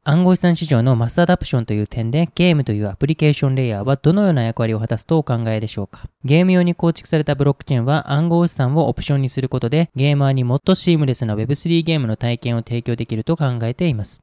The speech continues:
ゲーマーはバックエンドでブロックチェーンが稼働していることを知らずにゲームをプレイすることができます。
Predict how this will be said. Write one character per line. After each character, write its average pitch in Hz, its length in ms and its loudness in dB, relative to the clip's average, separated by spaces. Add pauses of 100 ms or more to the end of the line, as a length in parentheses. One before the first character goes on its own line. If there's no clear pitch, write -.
ゲ 135 140 4
ー 135 40 2
マ 131 100 4
ー - 40 2
は 151 160 4
バ 131 200 2
ッ - 20 -10
ク 185 160 2
エ 180 80 6
ン 160 60 2
ド 123 120 0
で 160 120 4
ブ 143 120 2
ロ 147 80 6
ッ - 20 0
ク - 100 -18
チ - 100 -4
ェ 139 40 2
ー - 20 0
ン 123 40 0
が 107 100 -2
稼 110 160 -4
働 131 180 2
し - 40 -14
て 139 80 -2
い 131 40 0
る 131 60 -2
こ 127 120 -4
と 120 120 -2
を 101 60 -2
知 - 140 -6
ら 160 120 2
ず 170 80 0
に 170 100 2
ゲ 160 160 2
ー 143 40 0
ム 123 140 0
を 160 80 4
プ - 140 -2
レ 143 100 4
イ 120 40 2
す - 100 -8
る 110 80 -2
こ 127 120 -4
と 165 100 -2
が 165 80 0
で 127 100 -4
き 107 100 -8
ま 98 120 -4
す。 - 100 -20